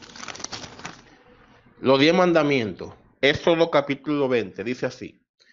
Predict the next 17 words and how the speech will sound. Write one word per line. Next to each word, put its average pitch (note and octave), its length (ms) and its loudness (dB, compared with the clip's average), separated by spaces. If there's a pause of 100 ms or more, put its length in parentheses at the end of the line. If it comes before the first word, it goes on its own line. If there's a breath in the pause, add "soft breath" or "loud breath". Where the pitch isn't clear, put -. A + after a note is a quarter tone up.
(320 soft breath)
La C3 240 -2
palabra D#3+ 420 2
de F3 120 2
Dios E3 320 -2
es D3 180 -10
leída D3+ 400 2
en C#3+ 100 -2
el B2+ 120 -2
nombre C3+ 260 -2
del C3+ 160 -2
Padre, C#3+ 340 2
del A#2+ 200 0
Hijo C3+ 220 0
y C3 40 2
Espíritu C3 500 -4
Santo. B2 360 0
Amén. C3+ 420 2